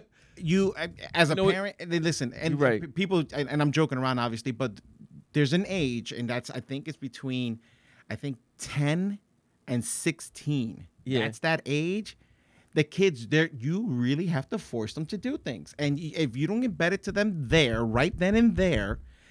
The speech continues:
Speaker 1: they're never, ever going to understand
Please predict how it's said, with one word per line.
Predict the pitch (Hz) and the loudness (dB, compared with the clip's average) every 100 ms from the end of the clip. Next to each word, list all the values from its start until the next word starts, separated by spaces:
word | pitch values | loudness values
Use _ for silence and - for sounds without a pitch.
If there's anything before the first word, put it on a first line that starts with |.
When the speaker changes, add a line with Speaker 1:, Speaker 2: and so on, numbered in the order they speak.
| _ - | _ 0
Speaker 1:
they're | 160 233 | 2 4
never, | 226 208 202 202 214 196 170 175 156 - | 4 2 2 2 2 0 0 2 2 2
ever | - 202 220 214 185 180 | 0 4 6 6 6 4
going | 151 127 156 180 151 | 4 4 4 4 0
to | 165 160 | -2 -2
understand | 156 147 - - 170 143 131 | -2 -2 -6 -8 -6 -4 -4